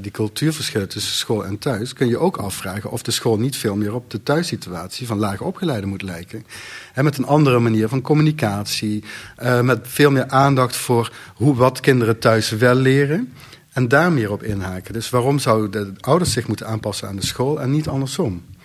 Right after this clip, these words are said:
En dat is de vraag aan de onderwijspraktijk. Kun jij niet responsiever zijn naar andere culturen? Hè, dus in hoeverre heb jij een hoogopgeleide norm in jouw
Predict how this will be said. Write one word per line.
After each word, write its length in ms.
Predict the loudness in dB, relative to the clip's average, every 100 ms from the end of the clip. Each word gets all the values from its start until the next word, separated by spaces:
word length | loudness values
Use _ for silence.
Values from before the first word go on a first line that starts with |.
| -20 -20 -20 -20 -14
En 140 | -4 0
dat 200 | 2 2
is 140 | -2
de 100 | -4
vraag 400 | -4 0 0 -2 -8
aan 200 | -4 -2
de 120 | -4 -6
onderwijspraktijk. 1080 | -2 0 0 -2 -2 -6 -8 -8 -10 -10 -14 -20 -20 -20 _ _ -20
Kun 180 | -2 2
jij 160 | 2 2
niet 320 | 0 -2 -10 _
responsiever 800 | -2 -2 0 -2 0 0 -2 -4
zijn 440 | -4 -8 -8 -10 -12 -20 _ -6
naar 300 | -2 -2 -2
andere 360 | 0 2 0
culturen? 680 | -2 -4 -4 -4 -4 -4 -8 -14 _ _
Hè, 120 | -6
dus 220 | -6 -6 -10 -18 -4
in 80 |
hoeverre 300 | -2 2 2
heb 140 | 2 0
jij 300 | 2 2 0
een 220 | -2 -6 -8 -20 _
hoogopgeleide 960 | -4 2 2 2 -4 -2 -2 0 0 -2
norm 540 | -2 0 0 -2 -6 -6
in 200 | -2 0
jouw 320 | 0 -4